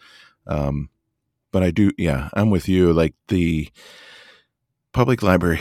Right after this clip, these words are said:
<laughs> employees deal with enough shit as it is, <laughs> sometimes literal. Um, the last thing they need is, is, uh,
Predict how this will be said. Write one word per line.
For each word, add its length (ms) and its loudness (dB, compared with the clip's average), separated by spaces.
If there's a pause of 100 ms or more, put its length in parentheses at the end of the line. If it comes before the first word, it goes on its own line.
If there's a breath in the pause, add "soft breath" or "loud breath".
<laughs> 120 -12
employees 640 0
deal 200 0
with 140 -2
enough 380 -2 (300 loud breath)
shit 340 0
as 180 0
it 100 0
is, 800 2
<laughs> 80 -6
sometimes 580 -2
literal. 400 2 (440 loud breath)
Um, 540 2
the 300 -2
last 340 2
thing 160 0
they 140 0
need 200 0
is, 360 -2
is, 320 -6
uh, 300 -4